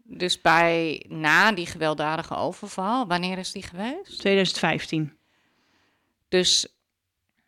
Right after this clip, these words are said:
Speaker 1: de, de misser begint al in tweeduizend vijftien dat hij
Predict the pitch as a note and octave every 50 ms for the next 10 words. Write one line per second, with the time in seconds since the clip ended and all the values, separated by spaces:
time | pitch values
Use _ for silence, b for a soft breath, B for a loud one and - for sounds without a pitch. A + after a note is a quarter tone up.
0 | - D3+ F3+ E3+ F3 D#3 F#2+ G#2 D#3 F3 E3+ F3 E3+ F3 F3 F3+ G3 A#3+ B3+ -
1 | - F3 D3+ C#3+ D3 D#3+ E3+ G3 G3+ - _ - - F3+ - - - A3 B3 B3+
2 | - - D#3+ E3 E3 D#3+ - D#3+ D#3 - - E3 D#3 D3+ D#3 - - - F3+ F3
3 | F3 E3+ - - C#3+ C#3+ C#3+ D#3 D#3+ - D#3 C#3+